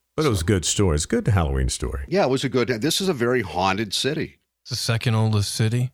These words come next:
Speaker 3: Was Nacogdoches or Natchez? Which one was the
Speaker 2: Maybe,
Speaker 3: oldest
Speaker 2: but
Speaker 3: one?
Speaker 2: we're, you know, we're,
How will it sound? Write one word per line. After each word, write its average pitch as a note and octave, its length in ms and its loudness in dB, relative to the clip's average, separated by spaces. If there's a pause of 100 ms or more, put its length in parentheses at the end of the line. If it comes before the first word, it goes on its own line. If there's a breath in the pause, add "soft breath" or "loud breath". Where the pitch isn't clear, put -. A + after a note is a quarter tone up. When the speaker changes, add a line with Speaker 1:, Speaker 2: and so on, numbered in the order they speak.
(140)
Speaker 3:
Was A2 260 -2
Nacogdoches G2+ 840 -4
or F2 60 -8
Natchez? F2+ 540 -8
Which - 180 -10
one G2 120 -4 (140)
was E2+ 180 -4
the F2+ 60 -6
Speaker 2:
Maybe, F2 200 -4
Speaker 3:
oldest C#2+ 140 -6
Speaker 2:
but C#2+ 160 -6
Speaker 3:
one? A#1+ 60 -8
Speaker 2:
we're, D#2+ 340 -2 (100)
you E2 120 -6
know, B1+ 220 -6
we're, D2 240 -6